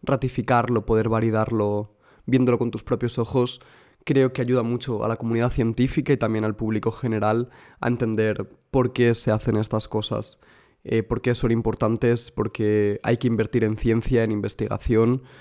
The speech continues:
para poder entender cosas más allá de, de nuestras nociones básicas. Entonces, a nivel científico y a nivel social creo que fue un evento muy importante,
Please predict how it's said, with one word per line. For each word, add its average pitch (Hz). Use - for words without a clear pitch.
para 123
poder 110
entender 113
cosas 117
más 110
allá 98
de, 98
de 135
nuestras 123
nociones 110
básicas. -
Entonces, 127
a 120
nivel 127
científico 123
y 117
a 113
nivel 110
social 113
creo 110
que 110
fue -
un 110
evento 107
muy 131
importante, 117